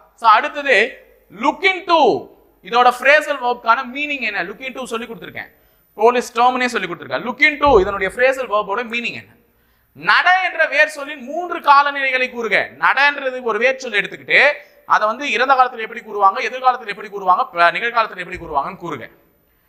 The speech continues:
நெக்ஸ்ட் இங்க ஒரு விடுபட்ட எண் வரிசை கொடுத்திருக்கேன், அந்த விடுபட்ட எண்ணை காண்க.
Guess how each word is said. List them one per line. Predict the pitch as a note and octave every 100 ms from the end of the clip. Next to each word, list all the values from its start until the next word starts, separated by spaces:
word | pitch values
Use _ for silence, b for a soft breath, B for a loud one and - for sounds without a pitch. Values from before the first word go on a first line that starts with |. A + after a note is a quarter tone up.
| _ _ G#3+
நெக்ஸ்ட் | B3+ -
இங்க | D#4 B3+
ஒரு | G#3+
விடுபட்ட | C#4 D#4+ D#4+ C#4+ B3+
எண் | C4
வரிசை | B3+ A#3+ A3
கொடுத்திருக்கேன், | G3+ F#3+ A3 C#4+
அந்த | B3+
விடுபட்ட | C4 C#4 C4 A3+
எண்ணை | F#3 G#3 F3+
காண்க. | D3+ D#3 C#3